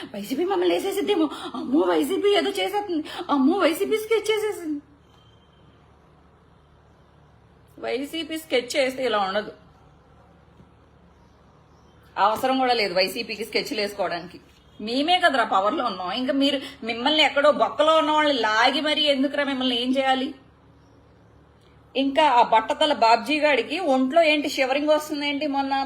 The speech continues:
పబ్లిక్తో మాట్లాడేటప్పుడు, అదే పా-, మన ప్రెస్తో మాట్లాడేటప్పుడు? అరే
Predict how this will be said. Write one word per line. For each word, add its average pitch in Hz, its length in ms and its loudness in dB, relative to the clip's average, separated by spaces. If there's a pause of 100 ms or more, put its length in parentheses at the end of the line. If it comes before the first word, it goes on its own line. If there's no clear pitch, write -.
పబ్లిక్తో 254 420 -2
మాట్లాడేటప్పుడు, 247 800 -2
అదే 220 300 0
పా-, 196 520 2
మన 196 280 -4
ప్రెస్తో 214 420 -4
మాట్లాడేటప్పుడు? 247 800 -4 (1000)
అరే 233 220 2